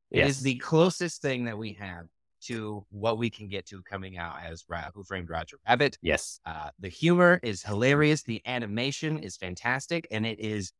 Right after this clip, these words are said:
Speaker 1: spanning across different types of animation. And the, and it's Mul-, John Mulaney and Andy Samberg. You cannot get, I mean, those two idiots just running around being idiots is fantastic. It is so
Speaker 2: They sounded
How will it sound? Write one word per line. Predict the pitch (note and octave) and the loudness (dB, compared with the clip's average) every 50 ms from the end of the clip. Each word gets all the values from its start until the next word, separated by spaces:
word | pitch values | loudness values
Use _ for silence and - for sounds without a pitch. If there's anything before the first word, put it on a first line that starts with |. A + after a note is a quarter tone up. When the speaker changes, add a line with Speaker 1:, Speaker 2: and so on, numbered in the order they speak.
| _ _ _ _ _ | _ _ _ _ _
Speaker 1:
spanning | _ - _ _ _ _ - C#3 C#3+ C#3+ C#3+ C#3+ B2+ F#2+ D2+ - - _ _ _ _ _ _ _ _ _ _ _ _ _ _ _ _ _ _ - | _ -20 _ _ _ _ 2 6 8 8 10 8 8 6 4 -2 -6 _ _ _ _ _ _ _ _ _ _ _ _ _ _ _ _ _ _ -6
across | G#2 G#2 - - B2 A#2 A2 G2+ F#2 - | -4 -4 0 4 6 6 8 6 4 2
different | - G2 A2 - - G2+ F#2 - | -2 -4 -4 -2 -2 -4 -6 -4
types | - - G2 F#2 F2+ - - | 0 0 0 0 0 -2 -6
of | E2 | -6
animation. | F2+ F2 E2 D#2+ D#2+ E2 D#2+ D2 - - B1+ _ _ _ _ _ _ _ - | -4 -4 -6 -8 -10 -10 -10 -12 -12 -14 -16 _ _ _ _ _ _ _ -4
And | A2+ A2+ A2+ A2 A2 | -2 0 2 2 2
the, | A2 | 2
and | C#3 B2+ C3 C3+ | 2 2 2 2
it's | C3 C3 B2+ A2+ - | 0 -2 -4 -4 -2
Mul-, | C3+ C3+ C#3+ D3 D3+ C#3+ | 2 4 6 6 4 4
John | D3 C3+ B2+ D#3+ E3 E3 E3 | 2 4 8 8 8 10 8
Mulaney | D#3+ D#3+ E3 D#3+ D#3+ D#3+ D#3 | 6 6 6 6 6 4 4
and | D#3 D3+ D3+ | 4 4 6
Andy | D3 D3+ D3+ D3 | 6 6 4 4
Samberg. | C#3+ - D#3 D3+ D#3 D#3 D3 D#3+ D#3+ D3 | 2 0 0 0 0 2 2 2 2 0
You | C#3 C3+ B2+ | -2 -6 -8
cannot | B2+ D3 D3 D3 D3 C#3+ C3+ B2 | -2 2 4 4 6 6 4 2
get, | A#2+ A#2+ A#2 A2 - | -2 -4 -4 -4 -4
I | A#2+ B2 | -6 -4
mean, | B2+ C3 B2+ B2+ | -4 -4 -2 0
those | C3+ C#3+ D3 C#3+ | 0 0 -2 -2
two | - - D#3 D3 C#3+ C#3+ | -4 -2 0 2 2 4
idiots | C#3 C#3 C#3 C#3 C3+ - | 4 4 2 2 0 -4
just | - C#3+ C3+ - | -6 -6 -4 0
running | C3 C3+ C3+ C3+ C3+ | 2 4 4 4 4
around | C3+ C3+ C3+ C3+ C3+ | 4 4 2 2 0
being | B2+ C#3+ C#3 C#3 C3 | 0 0 0 0 0
idiots | C3+ B2+ C3+ C#3 C3+ - - | 0 2 2 2 2 0 -2
is | A2+ A2 - - - | -4 -6 -8 -4 0
fantastic. | - C3 C3+ C3+ C3 - - B2+ B2+ A#2+ - B2 B2 - | 2 2 2 2 0 -2 -4 -4 -4 -4 -8 -12 -14 -12
It | A2+ A2+ A2 | -10 -10 -8
is | A2 G#2+ - | -8 -10 -10
so | - - A2 B2+ | -8 0 4 6
Speaker 2:
They | C3 C3+ | 8 8
sounded | F3 E3+ D#3 D3 C3+ B2 | 10 10 10 10 8 8